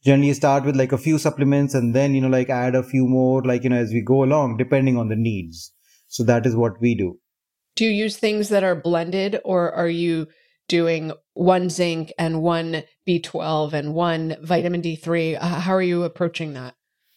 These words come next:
Speaker 1: Yeah, no, no, no. I definitely use the blends. You know, I like the blends so much, you know, because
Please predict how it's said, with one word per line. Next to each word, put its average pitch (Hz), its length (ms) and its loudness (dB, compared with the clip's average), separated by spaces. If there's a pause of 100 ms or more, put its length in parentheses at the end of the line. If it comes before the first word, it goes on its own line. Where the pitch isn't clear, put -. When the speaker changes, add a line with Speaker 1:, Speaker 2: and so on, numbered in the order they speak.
Speaker 1:
Yeah, 120 200 4
no, 139 160 4
no, 139 100 4
no. 131 80 2
I 147 200 4
definitely 156 280 2
use 143 180 2
the 135 80 0
blends. 113 420 0
You 113 60 2
know, 113 100 2
I 123 120 2
like 127 300 2
the 151 60 0
blends 139 380 2
so 143 160 2
much, 135 380 2
you 135 80 0
know, 127 60 4
because 127 460 2